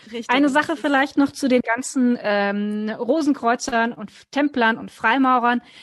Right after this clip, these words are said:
Speaker 2: Es ist ja so, dass, ähm, ich sag mal so im, im siebzehnten, sechzehnten, siebzehnten, achtzehnten Jahrhundert, da gab's ja, da war ja der, äh, die Gründung und der,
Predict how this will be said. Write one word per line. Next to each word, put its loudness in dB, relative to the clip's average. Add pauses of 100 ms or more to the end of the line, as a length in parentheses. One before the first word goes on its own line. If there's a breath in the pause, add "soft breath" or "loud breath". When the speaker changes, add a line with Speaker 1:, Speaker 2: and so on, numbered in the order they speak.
(100)
Speaker 2:
Es -2
ist -8
ja 0
so, -2
dass, -4
ähm, -6
ich -14
sag -6
mal -2
so -2
im, -6 (280 loud breath)
im 0
siebzehnten, -2 (120)
sechzehnten, -4
siebzehnten, -8
achtzehnten -6
Jahrhundert, 2
da 0
gab's -4
ja, -2 (340 soft breath)
da -2
war 2
ja 0
der, -6
äh, -16
die -4
Gründung 2
und -4
der, -6